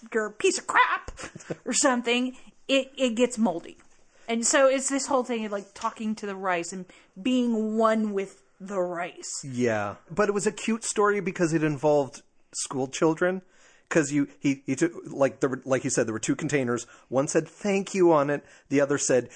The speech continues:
Speaker 2: "You fool" on it.
Speaker 1: Yes.
Speaker 2: Apparently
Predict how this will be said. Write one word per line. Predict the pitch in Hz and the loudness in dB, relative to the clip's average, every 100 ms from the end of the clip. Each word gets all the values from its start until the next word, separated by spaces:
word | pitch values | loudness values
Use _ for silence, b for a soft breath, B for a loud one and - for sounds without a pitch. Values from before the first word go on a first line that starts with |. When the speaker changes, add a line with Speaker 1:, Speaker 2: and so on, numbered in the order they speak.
| B | B
Speaker 2:
"You | 180 220 | 0 0
fool" | - 254 254 175 131 117 | 2 4 6 6 4 -2
on | 117 107 | -4 -6
it. | 82 - - | -8 -12 -14
Speaker 1:
Yes. | 202 226 - - - | -6 -4 -4 -8 -6
Speaker 2:
Apparently | 123 - - 135 147 127 | -6 -2 -2 -2 -2 -2